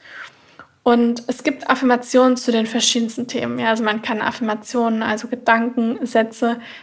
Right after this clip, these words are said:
kann man formulieren zum Thema Gesundheit. Man kann Affirmationen formulieren zum Thema Geld.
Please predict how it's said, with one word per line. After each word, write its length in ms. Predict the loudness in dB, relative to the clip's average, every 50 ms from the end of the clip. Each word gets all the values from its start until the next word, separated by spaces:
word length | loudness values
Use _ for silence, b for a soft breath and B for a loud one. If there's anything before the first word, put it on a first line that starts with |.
| B _
kann 160 | -6 -2 0 0
man 160 | 0 0 -2
formulieren 840 | -2 -2 0 2 2 2 2 2 2 2 2 2 0 -2 -2 -4 -4
zum 200 | -4 -6 -6 -4
Thema 220 | -2 -2 0 0
Gesundheit. 840 | 2 2 0 2 4 4 4 4 4 2 2 2 2 2 0 -2 -6 -12 _ _ _ _
Man 100 | -20 -20 _
kann 320 | -6 -4 -4 -2 -2 -4
Affirmationen 720 | -6 -8 -6 -4 -2 -2 -2 -2 -4 -2 0 0 0 0
formulieren 580 | -2 -2 -2 -2 0 0 0 0 0 0 0 -2
zum 220 | -2 -4 -4 -4
Thema 280 | -2 0 2 2 2 2
Geld. 460 | 2 2 2 2 2 2 0 -2 -4